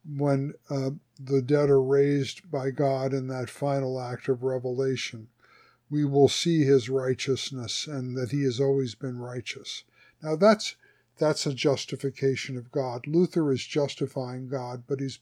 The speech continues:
putting it out of the realm of philosophy and the free will defense that Erasmus has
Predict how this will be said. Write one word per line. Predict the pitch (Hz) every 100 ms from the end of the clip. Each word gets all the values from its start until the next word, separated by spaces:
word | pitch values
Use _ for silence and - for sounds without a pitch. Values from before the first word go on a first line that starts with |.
| _
putting | - 175 156
it | 139 - _ - _ _ 147
out | 156 170
of | 147
the | 139 131
realm | 143 143 143
of | 143 - -
philosophy | 135 135 147 123 147 - 135 127 123 _ _ _ _ -
and | 135 131
the | 123
free | - 160 147
will | 139 139 135
defense | 135 - - 131 127 -
that | 135 135 135 147
Erasmus | 131 131 131 - 139 127 -
has | 135 127 -